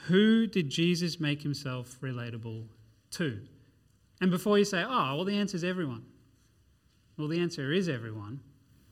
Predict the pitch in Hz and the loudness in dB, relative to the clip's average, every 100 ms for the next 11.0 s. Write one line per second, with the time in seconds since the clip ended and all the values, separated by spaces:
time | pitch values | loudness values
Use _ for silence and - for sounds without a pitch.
0 | - - 151 175 190 - 151 139 175 160 | -10 -4 2 2 2 0 2 2 2 0
1 | 135 - 135 139 131 117 123 131 160 156 | -4 -4 -6 -2 -2 -2 -6 -6 -2 0
2 | 135 123 - - - - - - 147 131 | 0 -2 -4 -14 -20 -20 -10 0 2 2
3 | 127 123 110 - 151 147 139 127 - 123 | -2 -6 -10 -8 -2 0 0 -2 -4 -4
4 | 113 - 123 - 113 120 127 143 _ - | -4 -6 -6 -6 -8 -8 -10 -18 _ -20
5 | - - _ _ _ - 147 151 214 220 | -20 -20 _ _ _ 0 4 6 6 6
6 | 165 147 156 143 143 151 135 127 147 143 | 4 4 4 4 4 2 2 0 -2 0
7 | 170 135 143 - 131 123 135 120 151 151 | 0 2 0 0 -2 -2 -2 -2 -2 0
8 | 214 233 233 190 175 180 160 147 127 185 | 2 2 2 2 4 4 4 0 -2 0
9 | 202 208 196 165 147 170 170 151 139 131 | 2 0 0 -2 -2 2 2 2 0 0
10 | 151 156 160 135 135 151 - 131 117 | 2 2 2 2 4 2 0 -4 -6